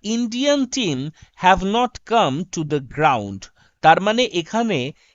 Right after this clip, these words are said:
ইন্ডিয়ান টিমকে as a unit ধরা হচ্ছে, আলাদা আলাদা করে নয়। অর্থাৎ তারা একসঙ্গে একটা মাঠে প্রবেশ করবে, এবং যেহেতু তারা মাঠে একসাথে প্রবেশ করবে as a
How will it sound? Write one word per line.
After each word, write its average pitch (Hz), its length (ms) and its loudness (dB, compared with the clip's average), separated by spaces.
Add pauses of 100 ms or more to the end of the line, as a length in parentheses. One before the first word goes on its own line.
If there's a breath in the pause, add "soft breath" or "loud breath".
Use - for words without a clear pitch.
ইন্ডিয়ান 208 600 0
টিমকে 165 640 -4 (320 soft breath)
as 170 240 4
a 165 220 0
unit 220 440 0
ধরা 165 280 2
হচ্ছে, 135 600 -6 (340 soft breath)
আলাদা 214 480 4
আলাদা 160 320 2
করে 135 320 -6
নয়। 113 340 -6 (380)
অর্থাৎ 180 500 0
তারা 170 340 0
একসঙ্গে 185 920 -2 (540)
একটা 170 340 0
মাঠে 165 460 2
প্রবেশ 139 520 -6
করবে, 107 480 -10 (360 soft breath)
এবং 170 300 0
যেহেতু 160 680 -4 (320)
তারা 156 440 6 (300)
মাঠে 170 580 0
একসাথে 240 580 -4
প্রবেশ 175 420 -2
করবে 156 500 -6
as 151 260 2
a 160 100 0